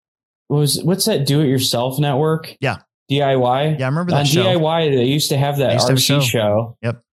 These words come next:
Speaker 1: Yeah, that dude actually came to the Old Lincoln, uh,
Speaker 2: Yeah.
Speaker 1: Laser Quest track.
Speaker 2: Yep.
Speaker 1: And, um, he'd do, like, one episode would be, like, how to paint a body
Speaker 2: Right,
Speaker 1: or
Speaker 2: Chris,
Speaker 1: something
Speaker 2: Chris
Speaker 1: like that.
Speaker 2: Gianelli. Chris, before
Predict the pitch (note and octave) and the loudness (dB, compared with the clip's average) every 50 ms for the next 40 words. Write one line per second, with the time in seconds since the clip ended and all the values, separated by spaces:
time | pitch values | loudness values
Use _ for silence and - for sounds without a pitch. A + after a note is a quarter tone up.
0 | _ D3 D#3 D#3 C3 F#2+ D#2 - C3 C#3+ C#3+ C#3+ D3 E3 F#3+ G#3 F#3 F3 E3+ E3 | _ -2 -2 0 0 0 -2 0 0 -2 -2 0 -2 0 0 0 0 0 -2 -2
1 | - - E3+ D3+ C3 - D#3 D#3+ E3+ E3+ D3+ C3+ B2 B2 B2 A#2 G2 E2 B2 C3 | -2 -2 0 -2 -2 -2 -2 0 0 0 0 2 2 0 0 0 0 0 0 0
2 | B2+ B2+ B2+ C3+ C3+ C3+ C#3 B2 A#2 A#2 A#2 A#2 A#2 - - _ _ _ _ _ | 0 0 -2 -2 -2 -2 -2 0 0 0 0 -2 -2 -8 -14 _ _ _ _ _
3 | _ - A#2+ A2+ G#2 F#2+ F#2 E2+ E2+ - B2+ - - _ _ _ _ _ _ _ | _ -6 -2 -2 0 2 2 2 2 0 -2 -6 -10 _ _ _ _ _ _ _
4 | _ C3 C3+ C#3 D3 E3 D3+ - C3 A2+ A2 A2+ - - B2 G#2 F#2 D#2+ - - | _ -2 0 0 0 0 -2 -2 -2 -2 -2 -2 -4 -4 -2 0 0 0 -2 -4
5 | - _ _ _ _ _ _ _ _ _ _ _ _ _ _ _ _ _ C#3+ - | -10 _ _ _ _ _ _ _ _ _ _ _ _ _ _ _ _ _ -4 -2
6 | B2+ B2 A#2+ A2+ A#2 A2+ G2 - - - G2 F#2+ A2 B2 G#2+ E2 D#2+ E2 B2+ C#3 | 0 0 2 2 2 2 0 -2 -4 -6 -6 -4 -2 -2 0 0 0 0 2 2
7 | D#3 D#3 D3 D#3+ D#3+ D#3+ D#3 D3 C#3 C3 C3 C3 - - - _ _ _ _ _ | 0 0 0 0 0 2 2 2 0 0 -2 -4 -8 -14 -20 _ _ _ _ _
8 | _ _ _ _ _ _ C3+ C#3 D3 D3+ D3+ D3+ D#3+ D3+ - - D3 C#3+ C#3+ C3+ | _ _ _ _ _ _ -2 0 0 0 -2 -2 -2 -2 -2 -2 0 0 0 0
9 | C3+ C#3 C3 B2 B2 - B2+ C3 B2+ C3 B2+ - C#3 C3 B2 A2+ A2 A2+ G#2+ G2+ | 0 2 2 0 0 -2 -2 -2 -2 -2 0 0 0 0 0 0 0 -2 0 0
10 | G2 F#2 F#2 F#2 - - - - - - A2+ - A#2 G#2+ - - A2 G#2+ G#2+ G#2+ | 0 0 2 0 0 0 0 0 0 0 0 0 0 0 0 0 0 2 2 2
11 | G#2+ G#2+ F#2+ F2+ F#2 F#2+ - _ _ _ _ C#3+ C#3 - - - _ - A#2 A#2+ | 2 0 0 -4 -6 -8 -10 _ _ _ _ -6 -4 -4 -6 -8 _ -8 -4 -2